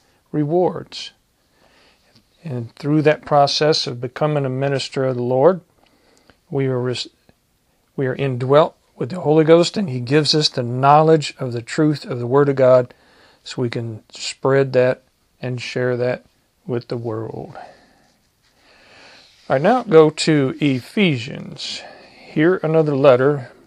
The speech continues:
this letter of Paul to the church at Ephesus, helping them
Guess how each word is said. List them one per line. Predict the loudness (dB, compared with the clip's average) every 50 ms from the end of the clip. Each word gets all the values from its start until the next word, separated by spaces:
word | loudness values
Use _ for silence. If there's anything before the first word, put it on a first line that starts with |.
| _ _ _ _ _ _ _ _ _ _ _ _ _ _ _ _ -6
this | -4 -4 -4 -4 0
letter | 4 4 6 6 6 4 4 4
of | 2 0 -4 -12 -18 _ _ _
Paul | 2 6 6 8 6 6 2
to | 0 -6 -6 -6
the | -6 -6
church | -8 -2 0 0 0 0 0 -4 -4
at | -4 -6 -6 -4 0
Ephesus, | 0 0 0 0 -8 -6 -6 -8 -10 -10 -12 -12 -12 -12 -14 -16 -20 _ _ _ _ _ _ _ _ _ _ _ -20 _ _ _ _ _ _ _ _ _ _
helping | -2 0 0 0 0 -2 -4 -4 -2 0
them | 2 2 2 0 -2 -4